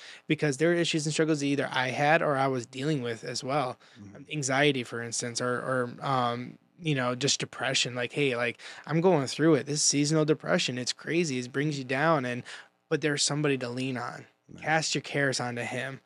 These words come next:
Speaker 1: This is something that I'm learning, and this is values I wanna give to you. And being vulnerable like that connects students and keeps them, and it actually grows them close, closer to God, because when you're actually l-, showing an example
Speaker 2: Mm-hmm.
Speaker 1: of who you are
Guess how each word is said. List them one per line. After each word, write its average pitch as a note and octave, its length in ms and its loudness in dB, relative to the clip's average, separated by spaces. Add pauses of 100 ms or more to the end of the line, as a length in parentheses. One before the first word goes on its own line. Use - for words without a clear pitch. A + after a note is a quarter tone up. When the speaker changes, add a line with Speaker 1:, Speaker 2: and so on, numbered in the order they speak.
(240)
Speaker 1:
This D3 160 2
is D3 120 4
something C#3+ 220 0
that C3+ 140 -4
I'm C3 300 -2
learning, A#2+ 240 -6
and A#2+ 80 -8
this B2+ 160 0
is - 320 2
values C3 400 0
I B2+ 40 0
wanna A#2+ 200 -4
give A#2 200 -8
to - 140 -6
you. B2+ 200 0
And B2 180 -6 (320)
being G3+ 280 6
vulnerable C3 680 2
like B2 220 0
that B2+ 360 2 (180)
connects D3 680 0
students C#3+ 500 0
and A#2 120 -8
keeps D3+ 300 -2
them, B2+ 160 -2
and A#2+ 100 -4
it A#2+ 100 -2
actually B2+ 480 0 (120)
grows C3+ 280 0
them B2+ 100 -4
close, - 380 -6
closer C3 320 -4
to B2+ 80 -6
God, C3 300 2
because B2 440 -4 (300)
when C3 160 -4
you're D#3 160 8
actually D#3 380 4 (200)
l-, C#3+ 200 -6
showing D3 560 2
an C3+ 80 -2
example B2+ 880 -4
Speaker 2:
Mm-hmm. A#2+ 180 -6 (320)
Speaker 1:
of C3 240 -2 (140)
who D#3+ 180 6
you C#3 340 2
are A#2+ 560 2